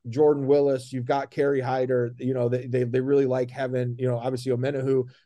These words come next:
uh, but they, they really like that versatility that they get from both Hyder and Omenihu. So that's kind of, I think, really the thing that's working against Drake Jackson maybe the most is that he doesn't give them that versatility to kick inside.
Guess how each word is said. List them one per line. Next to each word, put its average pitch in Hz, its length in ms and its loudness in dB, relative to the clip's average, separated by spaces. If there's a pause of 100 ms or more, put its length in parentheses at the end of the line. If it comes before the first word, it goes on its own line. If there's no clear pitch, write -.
uh, 120 260 2
but 123 160 -2
they, 143 140 4
they 143 180 0
really 151 240 4
like 139 240 0
that 127 200 0
versatility 127 640 -2
that 120 160 -2
they 127 80 -2
get 123 180 0
from 120 140 -4
both 120 180 0
Hyder 127 360 0
and 147 180 0
Omenihu. 127 640 0 (220)
So 135 440 4 (300)
that's 202 220 0
kind 214 180 2
of, 156 240 2
I 151 80 0
think, 165 220 -2
really 151 320 4
the 127 80 -6
thing 156 140 -8
that's 127 180 -8
working 135 400 0
against 123 300 -4
Drake 139 160 0
Jackson 123 320 -2
maybe 127 240 0
the 110 80 -2
most 127 480 4
is 117 80 -6
that 120 140 -4
he 143 120 -4
doesn't 127 280 2
give 127 160 0
them 123 120 -4
that 113 160 -4
versatility 123 540 -2
to 113 100 -4
kick 123 260 -6
inside. 120 760 -2